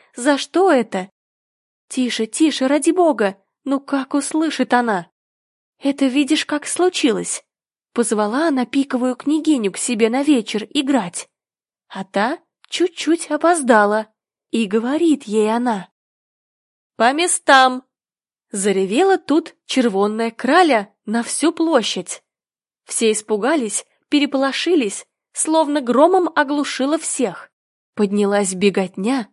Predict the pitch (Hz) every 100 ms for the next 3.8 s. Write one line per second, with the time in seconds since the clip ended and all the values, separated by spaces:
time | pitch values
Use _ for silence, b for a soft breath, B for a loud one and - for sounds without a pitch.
0 | _ 247 233 220 214 202 254 254 - _
1 | _ _ 214 185 208 339 359 _ _ 226
2 | 247 - - 302 311 302 294 285 285 -
3 | 220 254 247 311 311 240 - -